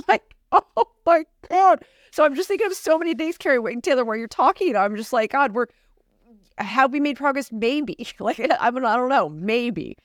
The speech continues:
Uh, maybe some people have, you know? Um, so I, I love to see and love to hear that you've made progress because, like you said, it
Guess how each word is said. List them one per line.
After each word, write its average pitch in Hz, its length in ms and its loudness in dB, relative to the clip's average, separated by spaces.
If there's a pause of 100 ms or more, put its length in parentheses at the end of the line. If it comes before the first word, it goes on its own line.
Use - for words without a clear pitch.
(360)
Uh, 208 200 2
maybe 285 300 2
some 277 380 2
people 190 340 0
have, 165 420 -6
you 180 140 -4
know? 190 380 0
Um, 175 440 -2
so 180 200 -2
I, 175 320 -2
I 170 80 -2
love 175 220 0
to 196 80 -8
see 180 340 -2
and 156 160 -4
love 170 140 0
to 170 100 -6
hear 165 200 -4 (360)
that 160 200 2
you've 156 220 -6
made 170 180 2
progress - 520 -8
because, 160 280 -2
like 151 140 -4
you 160 60 -6
said, 202 220 -2
it 143 120 -6